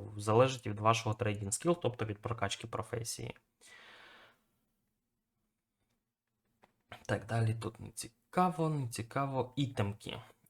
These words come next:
ітемки. Оце прям класна штука, яку зробили. Я так розумію, напевно, давно всі цього чекали, але не могли ніяк це зробити. Якщо коротко, якщо от прям коротко і суть, е, ви можете перекидати тепер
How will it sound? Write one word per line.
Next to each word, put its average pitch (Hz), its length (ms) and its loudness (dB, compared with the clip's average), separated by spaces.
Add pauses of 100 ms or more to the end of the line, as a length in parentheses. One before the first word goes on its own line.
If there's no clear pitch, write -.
ітемки. 117 540 0
Оце 120 320 6
прям 113 380 6
класна 101 380 2
штука, - 380 0
яку 107 320 4
зробили. 113 680 4
Я 107 140 2
так - 200 -4
розумію, 104 540 0
напевно, 104 440 0
давно 107 280 4
всі 98 200 -8
цього 104 240 -6
чекали, 156 520 0
але 117 360 2
не 113 480 2
могли 107 460 0
ніяк 104 580 0
це - 120 -6
зробити. 104 520 -2 (800)
Якщо 117 300 6
коротко, 110 720 6 (1160)
якщо 120 280 4
от 120 100 6
прям 107 280 2
коротко 156 540 4
і 113 100 0
суть, - 600 -2
е, 107 140 4
ви 127 200 6
можете 139 400 4
перекидати 117 720 2
тепер 113 480 -2